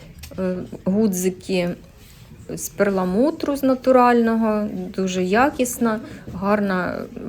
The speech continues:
в ідеальному стані сорочка на літо, е, як знахідка. Саме зараз такі речі беріть, купуйте,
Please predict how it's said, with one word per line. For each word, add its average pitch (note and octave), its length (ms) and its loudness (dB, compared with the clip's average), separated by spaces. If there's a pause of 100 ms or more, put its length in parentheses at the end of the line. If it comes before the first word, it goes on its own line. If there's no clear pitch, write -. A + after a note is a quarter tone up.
(160)
в - 80 -6
ідеальному F#3 640 4
стані E3+ 600 -2 (220)
сорочка G#3 840 2
на F3+ 160 0
літо, A3+ 540 2 (420)
е, E3+ 240 -2
як G3 240 0
знахідка. E3+ 760 -6 (1200)
Саме F3+ 340 -2
зараз A3 640 0
такі F#3+ 260 -4 (140)
речі G#3+ 500 4
беріть, F#3+ 440 0
купуйте, A#3 680 0